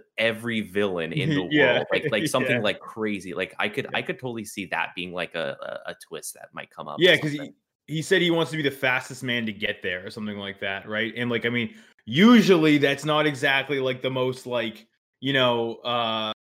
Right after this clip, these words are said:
Speaker 2: <sighs> what's the easiest way of putting this? Like,
Speaker 1: It's, like,
Speaker 2: it's
Speaker 1: not
Speaker 2: u-,
Speaker 1: by the books.
Speaker 2: it's not by the books. It's very, like, yeah, exactly, right? Like, it, it, it's definitely, like, a shadier path. So I think he says he's just a really good character for this role, and I'm, I'm really happy, like,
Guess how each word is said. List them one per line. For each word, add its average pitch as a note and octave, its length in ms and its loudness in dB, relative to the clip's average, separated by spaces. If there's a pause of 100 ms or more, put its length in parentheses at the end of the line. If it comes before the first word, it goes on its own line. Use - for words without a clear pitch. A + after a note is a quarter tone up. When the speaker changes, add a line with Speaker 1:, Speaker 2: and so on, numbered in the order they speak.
(320)
Speaker 2:
<sighs> - 260 -12
what's B2 160 -8
the B2 100 -8
easiest A2+ 260 -6
way A2+ 100 -2
of G#2+ 80 -8
putting A2+ 220 -2
this? G#2+ 220 -6
Like, G#2+ 240 -4 (320)
Speaker 1:
It's, - 100 -10
like, A2+ 100 0
Speaker 2:
it's D3+ 40 4
Speaker 1:
not G#2+ 160 2
Speaker 2:
u-, F#3+ 80 2
Speaker 1:
by - 100 0
the F#2+ 80 -6
books. - 580 -8
Speaker 2:
it's E3+ 160 4
not F#3+ 140 6
by F#3+ 120 8
the F3 80 6
books. D3+ 360 6
It's C#3+ 180 0
very, C#3+ 420 4
like, C3+ 120 -2
yeah, C3+ 120 2
exactly, A#2+ 520 -2
right? A#2+ 280 -4
Like, A#2+ 180 -10
it, C3 40 -14 (480)
it, B2+ 80 -14 (280)
it's C#3 240 -4 (180)
definitely, C#3+ 320 2
like, C3 120 2
a - 60 0
shadier C3 540 -2
path. C#3+ 400 0
So C3 380 0 (240)
I F#3 80 6
think D4+ 120 4
he F#4 60 -4
says C#4+ 200 2
he's F#3+ 320 2
just D4 140 -4
a A3 80 4
really F3 280 4
good D#3+ 220 4
character C#3 460 0
for C#3 360 -2
this B2+ 280 0
role, A2+ 320 -2
and G#2+ 80 -4
I'm, C3 180 -4
I'm A#2 280 -4
really A#2+ 240 -2
happy, A2 400 -2
like, G#2 220 -6